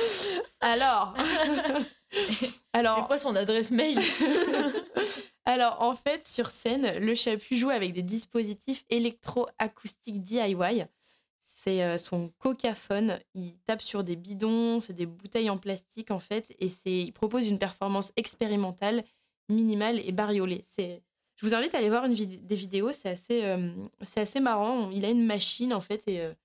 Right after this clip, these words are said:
Speaker 1: et c'est ça, il tape sur des bouteilles en plastique, il, il produit des sons avec, euh,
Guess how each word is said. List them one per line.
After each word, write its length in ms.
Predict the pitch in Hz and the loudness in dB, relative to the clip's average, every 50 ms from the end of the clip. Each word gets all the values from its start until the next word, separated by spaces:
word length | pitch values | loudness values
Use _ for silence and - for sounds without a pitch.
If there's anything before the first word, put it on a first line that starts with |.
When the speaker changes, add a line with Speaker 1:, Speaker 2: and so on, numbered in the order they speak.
| _ _ _ _ _ _ _ _ _ | _ _ _ _ _ _ _ _ _
Speaker 1:
et 40 | - | -14
c'est 120 | - - 202 | -8 -8 -6
ça, 140 | - - 185 | -4 -2 -2
il 60 | 196 196 | -2 0
tape 160 | 254 262 254 | -2 -4 -4
sur 160 | - - 226 | -4 -4 -4
des 140 | 208 190 190 | -2 -2 -4
bouteilles 300 | 180 185 - - 226 226 | -6 -6 -4 -2 0 0
en 80 | 202 190 | -2 -2
plastique, 520 | 185 196 185 185 - - - 214 220 - | -4 -6 -8 -8 -10 -10 -8 -8 -8 -6
il, 240 | 202 190 180 175 170 | -8 -8 -8 -8 -10
il 80 | 185 185 | -12 -16
produit 300 | - - 226 214 214 233 | -4 -2 -2 0 2 0
des 140 | 214 220 208 | 2 2 2
sons 300 | - - - 233 240 240 | 2 2 0 0 -2 0
avec, 340 | 233 208 185 196 214 214 - | 0 -2 -2 -4 -6 -6 -6
euh, 280 | 208 190 180 175 175 | -10 -8 -8 -10 -10